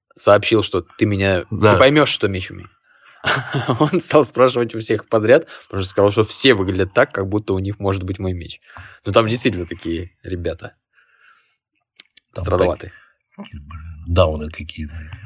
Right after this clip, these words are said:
Speaker 2: ботаны такие.
Speaker 1: Гики, как говорят.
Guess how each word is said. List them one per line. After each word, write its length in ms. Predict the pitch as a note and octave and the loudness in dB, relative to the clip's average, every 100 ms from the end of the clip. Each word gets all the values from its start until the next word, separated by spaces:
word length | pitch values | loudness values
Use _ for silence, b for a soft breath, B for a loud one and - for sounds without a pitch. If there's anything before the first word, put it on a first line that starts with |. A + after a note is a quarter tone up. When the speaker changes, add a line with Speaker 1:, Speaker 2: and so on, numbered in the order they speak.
| - F2 | -8 0
Speaker 2:
ботаны 440 | F#2+ G2 E2+ D#2 | 2 4 2 -2
такие. 360 | D#2 D#2 E2+ D#2 b b b b _ _ | -6 -8 -10 -14 b b b b _ _
Speaker 1:
Гики, 460 | G2+ D3 - - - _ - | -4 -4 -4 -12 -14 _ -14
как 140 | - | -12
говорят. 280 | D2 D2+ | -12 -12